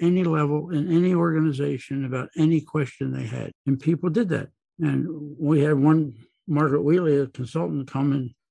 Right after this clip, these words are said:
see what we were doing. And she walked around the plant at, for a couple of days with the operators and came back and said, "I can't believe what you're doing here. These people know everything that's going on."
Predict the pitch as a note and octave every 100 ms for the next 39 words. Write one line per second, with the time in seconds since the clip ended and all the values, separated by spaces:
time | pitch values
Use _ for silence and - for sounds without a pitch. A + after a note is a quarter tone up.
0 | _ - E3 D#3 D#3+ D#3 D3 B2 C3+ D3+
1 | D3 C#3 D3 D3 D3+ D#3 D3+ C#3 C3 D#3
2 | E3 D#3+ - D3 D3 _ C3 - C#3 C#3+
3 | A#2+ C3+ C#3 B2+ B2 C3 D#3+ D3 C3 C3+
4 | A#2+ B2+ A#2 D3 C#3 D3+ B2+ C3+ B2+ A#2+
5 | A#2+ D3+ D3 A2 B2+ F3+ C3 B2+ - A#2+
6 | E3 E3 B2+ A#2 D3 - D#3 C#3 C3 B2+
7 | D3 F#3+ G3 D3 A#2+ - A#2 A2+ A2